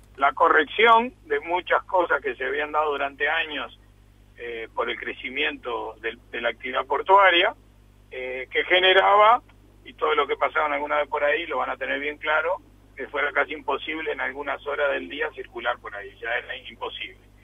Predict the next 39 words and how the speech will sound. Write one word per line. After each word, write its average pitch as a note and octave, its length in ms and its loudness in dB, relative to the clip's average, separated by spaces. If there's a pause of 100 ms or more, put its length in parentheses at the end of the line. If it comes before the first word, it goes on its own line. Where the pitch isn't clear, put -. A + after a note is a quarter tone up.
(340)
Imagínense, F3 920 2 (720)
eh, A#2 680 -10 (280)
y D#3 120 2
eso F#3 200 4
son F#3+ 160 6
buenas F#3 240 8
noticias E3+ 460 6
a F#3 40 4
veces, F3 160 2
porque C3 140 -6
quiere D3 220 -2
decir D#3+ 180 0
que D#3 60 4
hay D3+ 80 4
muchos E3+ 280 2
camiones E3+ 400 4
que E3+ 60 -2
entran F#3 280 6
al F#3+ 60 -2
puerto, A#3 480 4 (360)
quiere C#3+ 180 -2
decir D3 240 0
que D#3 60 -4
hay D3+ 80 0
mucha F3 220 0
actividad E3+ 300 2
en F#3+ 60 4
el G3 120 2
puerto A3+ 360 6
y - 60 -6
quiere E3+ 160 -6
decir - 240 -10
que D3+ 80 -18
Uruguay D#3 480 -4 (480)
está C#3 280 -2
teniendo D3 380 -8
un - 80 -16
comercio C#3 460 -2
activo. - 340 -18